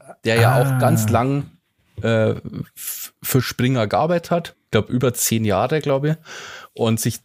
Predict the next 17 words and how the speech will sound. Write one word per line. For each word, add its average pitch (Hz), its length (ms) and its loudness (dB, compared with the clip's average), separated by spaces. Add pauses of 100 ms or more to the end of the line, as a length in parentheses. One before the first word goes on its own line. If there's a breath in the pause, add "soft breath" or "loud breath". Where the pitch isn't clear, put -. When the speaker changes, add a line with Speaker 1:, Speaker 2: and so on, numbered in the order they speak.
Speaker 1:
und 120 160 2
ein 120 100 -2
ziemlich, 147 360 0 (260)
ziemlicher 123 360 0
Kumpel 147 440 0
von 107 640 0
Döpfner 101 440 0
war 98 160 2
oder 98 200 2
ein 95 60 0
sehr 117 160 0
freundschaftliches 107 760 0
Verhältnis 110 440 0
zu - 80 0
dem 95 120 2
gehabt - 300 -2
hat. 123 160 -2